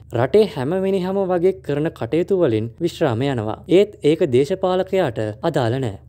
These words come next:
ජේ ආර් වගේ අය එතනදී ටිකක් හොඳයි බලනකොට. මහින්ද රාජපක්ෂ කියන්නේ සුදුසු වෙලාවෙදි යනවා කියලා. හැබැයි පක්ෂය කිව්වොත් "දැන් නැති සර්" කියලා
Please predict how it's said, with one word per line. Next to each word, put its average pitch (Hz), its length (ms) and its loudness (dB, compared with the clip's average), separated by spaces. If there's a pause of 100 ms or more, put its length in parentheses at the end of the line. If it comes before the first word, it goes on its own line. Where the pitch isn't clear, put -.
(120)
ජේ 151 340 6
ආර් 208 160 2
වගේ 196 360 2
අය 175 200 0 (180)
එතනදී 123 560 0
ටිකක් 135 440 -4
හොඳයි 135 360 2
බලනකොට. 113 500 0 (200)
මහින්ද 185 360 0
රාජපක්ෂ 175 600 2
කියන්නේ 123 600 0
සුදුසු 208 400 -2
වෙලාවෙදි 160 540 4
යනවා 131 260 0
කියලා. 107 400 -4
හැබැයි 117 360 0
පක්ෂය 147 440 0
කිව්වොත් 143 560 0
"දැන් 135 240 0
නැති 160 240 0
සර්" 202 260 2
කියලා 104 400 0